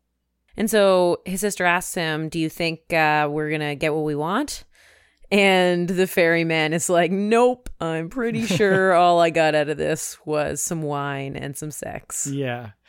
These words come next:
Speaker 2: The person he slept with is a young male. I'll say, I don't know if he's a boy exactly, but he's with the Egyptian delegation, a temple priest or a dead king or something. His name is Seneferu.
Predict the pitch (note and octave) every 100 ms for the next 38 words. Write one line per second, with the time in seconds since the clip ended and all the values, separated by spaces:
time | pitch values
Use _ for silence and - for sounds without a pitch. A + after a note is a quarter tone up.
0 | - - - E3+ A3 A#3 G3+ - E3 D#3+
1 | E3+ - D3+ D3 C#3 B2+ D#3+ C#3 C#3+ D#3
2 | E3 D#3 C#3 _ _ _ F3 C3 B2 A#2+
3 | C#3 E3 _ _ _ _ G#2+ - C3 B2
4 | C#3+ D3+ C#3+ A#2+ C3 B2 G2+ B2+ A2 B2+
5 | - _ _ _ - A2+ A#2+ A2 - C#3+
6 | D3+ C#3 C#3 C#3 C#3 D#3+ E3+ E3 C3+ F3
7 | D#3+ E3+ C#3+ D3+ C#3 B2 B2+ - C#3 F3
8 | - _ _ B2+ - D#3+ C#3+ - D#3+ -
9 | - C#3 A#2 D3+ C3+ - D#3+ E3 E3+ E3+
10 | G3+ G3 - - E3+ D#3+ F3+ F#3 E3+ -
11 | - _ _ - - F#3 - - D#3+ F3
12 | A3